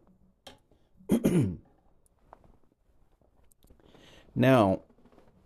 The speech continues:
no one's gonna go tell Xi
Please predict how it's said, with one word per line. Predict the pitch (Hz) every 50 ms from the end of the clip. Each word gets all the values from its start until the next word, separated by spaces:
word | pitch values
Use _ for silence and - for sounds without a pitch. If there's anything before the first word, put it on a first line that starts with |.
| _ _ - - - - _ _ _ _ - - - _ _ _ _ _ _ _ _ _ _ _ _ _ _ _ _ _ -
no | 123 123 139
one's | 147 147 139 135 117
gonna | - 117 101 98
go | 92 - - 101 95 98 98 101
tell | - - - 95 87 85
Xi | - - - - 104 101 98 90 85 85 95 104